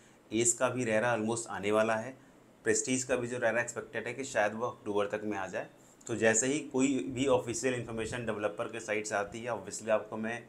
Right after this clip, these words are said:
अ, चैनल के through बता दूंगा। इसके अलावा जब आप मुझे कनेक्ट करेंगे, so उस पर्टिकुलर प्रॉपर्टी से रिलेटेड जो जो ऑप्शंस आज की डेट में अवेलेबल होंगे, like जो जो अपडेट्स आज की डेट में अवेलेबल होंगी,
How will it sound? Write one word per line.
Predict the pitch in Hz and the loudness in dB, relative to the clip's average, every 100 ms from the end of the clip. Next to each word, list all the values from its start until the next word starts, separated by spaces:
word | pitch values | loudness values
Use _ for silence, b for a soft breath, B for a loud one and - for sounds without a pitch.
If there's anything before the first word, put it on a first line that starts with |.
| B B B B - | B B B B -8
अ, | 98 95 | -4 -2
चैनल | - 98 107 | 0 2 2
के | 110 | 2
through | 110 120 | -2 -2
बता | 113 110 110 | 0 2 2
दूंगा। | 117 117 147 - - - 110 | 2 -2 -4 -8 -20 -12 -4
इसके | 107 120 | -2 2
अलावा | 107 110 117 | 4 4 6
जब | 117 | 6
आप | 113 | 6
मुझे | 113 117 | 4 -2
कनेक्ट | - 107 107 | 0 -2 0
करेंगे, | 113 107 110 127 - B B - | -2 0 0 -2 -6 B B -2
so | 139 | 2
उस | 139 131 | 4 4
पर्टिकुलर | 123 113 127 | 2 0 -2
प्रॉपर्टी | 143 127 110 113 127 | 0 -2 0 0 -2
से | 131 120 | -2 0
रिलेटेड | 113 113 131 | -2 -4 -6
जो | 113 113 | 0 2
जो | 127 123 | 6 4
ऑप्शंस | 127 135 | 4 0
आज | 113 104 | 0 0
की | - | -2
डेट | 110 107 | -4 -4
में | 120 113 | -4 -4
अवेलेबल | 98 98 107 | -4 -4 -4
होंगे, | 104 101 120 - - - 107 | -4 -4 -8 -12 -16 -10 0
like | 107 104 | 0 2
जो | 110 | -2
जो | 113 | 0
अपडेट्स | - 107 101 127 143 - - | 0 -2 2 4 4 0 -2
आज | 110 110 | 0 0
की | 120 | 0
डेट | 107 110 | 0 0
में | |
अवेलेबल | 104 101 101 101 | 0 0 0 -2
होंगी, | 98 113 | -2 -6